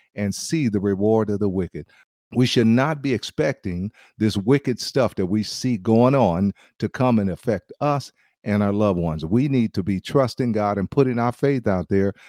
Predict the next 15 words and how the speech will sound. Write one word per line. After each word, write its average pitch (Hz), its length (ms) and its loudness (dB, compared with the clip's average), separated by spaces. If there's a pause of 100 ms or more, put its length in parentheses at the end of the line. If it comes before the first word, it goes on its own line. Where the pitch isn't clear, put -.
(140)
that 87 240 -4
God's 123 420 2
power 87 600 -2 (240)
will 92 160 0
protect - 500 -2
us 90 240 -4 (220)
in 95 140 2
this, 95 200 0 (200)
in 92 120 2
this 95 220 -2
manner. 82 320 -4 (260)
We 135 200 6
have 113 220 0
supernatural 135 840 2
protection 107 760 -2